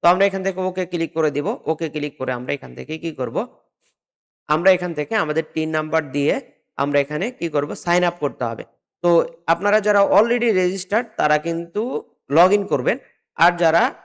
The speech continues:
আহ, হচ্ছে এখানে নতুন, একেবারে নতুন, তারা হচ্ছে এখানে সাইন আপ করতে হবে। তো আমরা এখান থেকে, আহ, সাইন আপ করে দেখাচ্ছি। তো আপনি হচ্ছে এখান থেকে প্রথমে টিন নাম-, আহ, টিন সার্টিফিকেটের নাম্বারটা দিবেন, আপনার রেজিস্টার্ড মোবাইল নাম্বারটা দিবেন, দিয়ে হচ্ছে আপনি কি করবেন?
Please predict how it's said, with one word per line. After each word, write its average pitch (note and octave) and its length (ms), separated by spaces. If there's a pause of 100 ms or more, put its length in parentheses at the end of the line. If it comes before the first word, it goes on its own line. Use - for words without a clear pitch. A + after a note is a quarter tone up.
আহ, B2+ 420
হচ্ছে D#3 320
এখানে E3+ 380 (320)
নতুন, F3+ 440
একেবারে A#3 360
নতুন, E3+ 300
তারা E3+ 160
হচ্ছে D#3+ 160
এখানে D3+ 180
সাইন C#3 220
আপ C3+ 140
করতে C3 220
হবে। A2+ 160
তো - 100
আমরা E3+ 180
এখান F3 160
থেকে, F3+ 280 (420)
আহ, B2+ 160
সাইন E3+ 300
আপ F3 160
করে D#3+ 160
দেখাচ্ছি। C3 520 (540)
তো D3+ 40
আপনি D#3+ 260
হচ্ছে F#3+ 200
এখান F3+ 200
থেকে F3 160
প্রথমে D#3+ 360
টিন E3 240
নাম-, D#3 300
আহ, C3 220
টিন D#3 220
সার্টিফিকেটের D3 480
নাম্বারটা C#3+ 380
দিবেন, F3 240 (380)
আপনার D3 340
রেজিস্টার্ড D#3 540
মোবাইল D3 300
নাম্বারটা F3 340
দিবেন, G#3 240 (480)
দিয়ে E3+ 300
হচ্ছে E3 400
আপনি D#3+ 280
কি D#3+ 140
করবেন? D#3 320